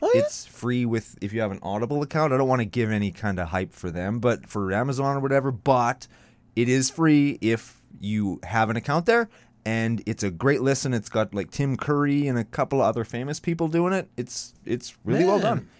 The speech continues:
Speaker 1: I
Speaker 2: And
Speaker 1: might, I might have to hit that up.
Speaker 2: Yeah, and
Speaker 1: Tim Curry, isn't he the guy from Home Alone two?
Speaker 2: Uh,
Speaker 1: And
Speaker 2: yeah, uh-huh.
Speaker 1: yeah,
Speaker 2: Uh-huh, uh-huh,
Speaker 1: yeah,
Speaker 2: uh-huh.
Speaker 1: and, and
Speaker 2: And
Speaker 1: Rocky
Speaker 2: Cl-
Speaker 1: Horror Picture Show.
Speaker 2: Uh-huh. And Clue,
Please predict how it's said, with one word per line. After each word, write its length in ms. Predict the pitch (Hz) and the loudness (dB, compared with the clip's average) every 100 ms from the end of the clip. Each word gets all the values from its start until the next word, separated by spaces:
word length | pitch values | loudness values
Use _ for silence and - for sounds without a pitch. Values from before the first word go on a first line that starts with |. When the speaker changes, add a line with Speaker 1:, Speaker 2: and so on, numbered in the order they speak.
| - | 0
Speaker 1:
I 100 | 214 | 0
Speaker 2:
And 100 | 320 | 2
Speaker 1:
might, 160 | 151 | 0
I 60 | 220 | 0
might 160 | 277 175 | 0 0
have 120 | 156 | 0
to 60 | |
hit 140 | 160 - | -2 -2
that 160 | 214 | -4
up. 80 | - | -4
Speaker 2:
Yeah, 120 | 156 - | -6 -2
and 180 | 127 135 | 2 6
Speaker 1:
Tim 200 | 330 381 | 4 4
Curry, 400 | - 247 302 185 | 6 6 6 4
isn't 240 | 185 285 | 2 0
he 160 | 214 262 | 0 0
the 100 | 185 | 4
guy 280 | 160 185 | 6 6
from 180 | 196 160 | 6 2
Home 160 | 143 175 | 2 4
Alone 260 | 175 160 | 4 4
two? 300 | 135 160 226 - _ _ _ _ _ - | 4 4 2 -2 _ _ _ _ _ -18
Speaker 2:
Uh, 460 | - 87 87 90 87 | -12 -10 -8 -6 -2
Speaker 1:
And 340 | 143 143 143 104 | 0 2 2 0
Speaker 2:
yeah, 160 | - | -2
uh-huh. 200 | 127 147 - _ - | 0 -2 -4 _ -2
Speaker 1:
yeah, 300 | 147 175 220 - | 4 4 2 -4
Speaker 2:
Uh-huh, 140 | 120 139 139 | -6 -6 -4
uh-huh, 120 | 156 | 0
Speaker 1:
yeah, 120 | 160 | 2
Speaker 2:
uh-huh. 80 | 190 165 | 2 4
Speaker 1:
and, 320 | 156 147 143 160 | 4 4 0 -2
and 420 | 147 139 123 - - | 0 0 -2 -6 -2
Speaker 2:
And 120 | 143 | 4
Speaker 1:
Rocky 140 | 156 | 4
Speaker 2:
Cl- 80 | 160 | 6
Speaker 1:
Horror 140 | 175 165 | 4 4
Picture 260 | 170 180 | 2 0
Show. 160 | 190 233 120 | -2 -4 -6
Speaker 2:
Uh-huh. 240 | 113 170 - - | -4 -4 -6 -8
And 180 | 95 | -8
Clue, 640 | - - 156 165 190 254 | -6 0 6 6 4 0